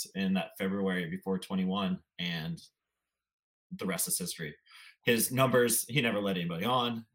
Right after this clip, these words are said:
His stuff is nasty, and it's deceptive. His, it's not a fluke. Like, he's done it indie ball. He did it last year in Fresno and Spokane. I imagine he'll start in Hartford this year. Um,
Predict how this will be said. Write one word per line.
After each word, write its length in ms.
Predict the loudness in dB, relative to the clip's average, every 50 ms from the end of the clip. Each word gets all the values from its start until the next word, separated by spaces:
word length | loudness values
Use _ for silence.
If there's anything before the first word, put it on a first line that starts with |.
| _
His 160 | -4 -2 -2 0
stuff 280 | 0 0 -2 -2 -2
is 140 | -6 -4 -2
nasty, 760 | 0 2 2 2 2 0 0 0 2 2 2 2 0 -2 -8 _ _ _ -6
and 100 | -6 -6
it's 420 | -6 -6 -6 -6 -6 -6 -8 -10 _ _ _ -14 -14 -12 -8
deceptive. 680 | -6 -4 -2 0 0 0 0 -2 -2 -2 -2 -2 -4 -6 -12 _ _ _ _ _ -20 -20 _ _ _
His, 380 | -2 0 2 4 4 2 2 0 -4 -4
it's 160 | -4 -2 0
not 180 | 2 2 2 0
a 40 | -2
fluke. 420 | -6 -8 -6 -4 -4 -4 -6 -8 -12 -18 -20 -10 _
Like, 140 | -4 -4 -2
he's 180 | -2 -2 -2 -2
done 220 | 0 0 0 0
it 180 | 0 -2 -4 -6
indie 240 | -6 -4 -4 -2 -2
ball. 220 | 0 0 0 0
He 100 | 0 -2
did 180 | -2 -2 -2 -2
it 80 | -2
last 300 | -2 0 0 0 -2 -2
year 100 | -4 -4
in 60 | -4
Fresno 300 | -4 -4 -4 -4 -4 -4
and 80 | -6 -6
Spokane. 680 | -6 -8 -8 -8 -6 -4 -2 -2 0 0 0 -2 -2 -4 _ -20 -20 -20 _ _ _ _ -6
I 40 | -4
imagine 420 | -2 0 0 0 0 0 0 0
he'll 120 | 0 0
start 240 | 0 0 0 0 0
in 80 | 0 0
Hartford 460 | 0 -2 -4 -4 -4 -4 -4 -4 -2
this 220 | -2 -4 -2 -2
year. 280 | -2 -2 -2 -2 -4 -6 -10 -12 -8
Um, 440 | -6 -6 -6 -6 -6 -6 -8 -8